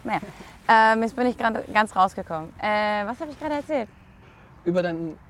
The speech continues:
Speaker 2: Auto, was du
Speaker 1: Genau.
Speaker 2: von deiner Oma bekommen hast.
Speaker 1: Genau, weil ich wollte, genau, ich wollte nämlich nicht mal einen Führerschein machen, weil ich da gar keinen Bock drauf hatte. Und dann dachte ich irgendwann, ja, okay, so aus, so, weißt du, mit,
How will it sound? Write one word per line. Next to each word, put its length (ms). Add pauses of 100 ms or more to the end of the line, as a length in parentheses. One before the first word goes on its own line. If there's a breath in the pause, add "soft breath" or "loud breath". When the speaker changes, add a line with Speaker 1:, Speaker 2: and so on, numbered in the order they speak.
(600)
Speaker 2:
Auto, 560
was 160
du 80
Speaker 1:
Genau. 200
Speaker 2:
von 80
deiner 120
Oma 160
bekommen 420
hast. 180
Speaker 1:
Genau, 240
weil 200
ich 140
wollte, 260
genau, 200
ich 100
wollte 160
nämlich 240
nicht 160
mal 140
einen 240
Führerschein 500
machen, 180
weil 100
ich 60
da 100
gar 120
keinen 140
Bock 140
drauf 140
hatte. 140
Und 80
dann 80
dachte 180
ich 60
irgendwann, 260
ja, 160
okay, 300
so 100
aus, 300 (380 loud breath)
so, 280 (120)
weißt 220
du, 100
mit, 220